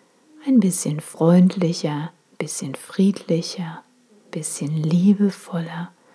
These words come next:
und ein bisschen farbenfroher gestalten. Ich hoffe, du bist mit von der Partie. Bis zum nächsten Mal wünsche ich dir viele sonnige und entspannte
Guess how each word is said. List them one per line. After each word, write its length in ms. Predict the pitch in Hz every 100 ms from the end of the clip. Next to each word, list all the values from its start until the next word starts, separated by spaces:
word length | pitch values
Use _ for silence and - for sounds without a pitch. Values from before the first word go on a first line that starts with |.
| _ _ _ 254
und 160 | 240
ein 140 | 277 277
bisschen 460 | 277 - 285 294
farbenfroher 1160 | - - - 147 147 143 147 - 165 147 143 156 - _ _
gestalten. 1000 | 240 254 - - - - 156 - - - - _ _ - _ _ _
Ich 380 | - - - - -
hoffe, 400 | 175 - 247 330 - -
du 100 | 254
bist 440 | 285 - - -
mit 360 | 170 165 151 -
von 320 | - 135 131
der 300 | 143 139 - _
Partie. 600 | - 214 - - 190 180 _ _ _ _ _ - - - - - - _ _ _ _ -
Bis 280 | 160 - -
zum 200 | 135 143
nächsten 540 | 143 254 - - 202
Mal 360 | 190 190 185 165
wünsche 380 | 170 180 -
ich 360 | - - - - _ -
dir 340 | 147 170 226 - - _ _ _ _ _
viele 880 | - - - 180 208 214 220 226 233
sonnige 920 | - - 156 151 185 185 170 170 185 -
und 300 | - - 143
entspannte 1120 | 147 - - - 151 165 220 220 - 170 165